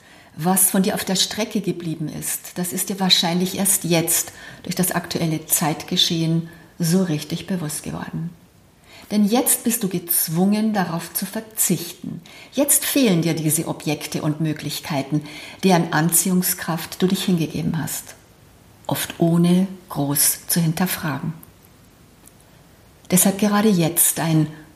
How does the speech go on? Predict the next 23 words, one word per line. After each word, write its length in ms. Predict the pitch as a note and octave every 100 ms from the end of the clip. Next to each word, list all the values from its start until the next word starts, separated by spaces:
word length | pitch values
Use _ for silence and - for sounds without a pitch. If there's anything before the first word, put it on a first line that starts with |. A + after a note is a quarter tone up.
| _ -
Podcast 840 | - E3 - F3+ E3+ F3 - - - - -
über 260 | - F#3+ -
Anziehungskraft. 840 | D3 - - - - - F#3 - - - - - - - - - - - - - - _ - _ - _ - -
Denn 320 | F3+ D#3+ D#3
wahrscheinlich 600 | D#3+ D#3+ - F#3 G3 G3
ist 180 | F#3 -
dir 40 |
inzwischen 400 | F#3+ F#3+ G3 F#3
klar 340 | - E3+ E3 G3+
geworden, 580 | G#3 G3 G3 G3+ G3+ G3+ - -
dass 220 | - F#3
du 80 | -
dich 320 | F#3+ A#3+ -
und 120 | G#3 F#3
dein 220 | E3 E3+
Leben 420 | D#3+ E3 F3 F#3+
zu 140 | -
verändern 720 | G#3 A3+ - F#3+ D#3+ C#3+ D#3+ D3+
hast, 440 | - - - - - - - - - -
dass 160 | F#3+
es 180 | G#3+ - -
Verwandlung 560 | - G3 G3 E3 D3+ D#3
braucht, 340 | - - -